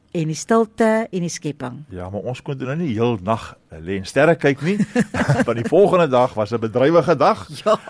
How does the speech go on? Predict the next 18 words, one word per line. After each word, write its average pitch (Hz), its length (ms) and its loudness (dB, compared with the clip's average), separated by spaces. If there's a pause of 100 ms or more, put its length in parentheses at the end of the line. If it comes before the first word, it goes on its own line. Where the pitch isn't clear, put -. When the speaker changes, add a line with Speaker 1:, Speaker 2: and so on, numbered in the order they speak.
(260)
Speaker 2:
En 104 280 -4
wat 110 180 0
ons 117 120 -6
natuurlik 117 320 -4
volgende 156 340 2
week 131 160 0
meer 131 180 2
gaan 160 100 -2
vertel, 170 460 0
maar 147 160 -2
ons 226 160 -4
het 254 140 -8
vir 196 200 -2
Hendrik, 151 480 -2
die - 160 -6
algemene 151 540 -2 (280)
bestuurder, 156 580 -2 (240)
gevra 131 460 0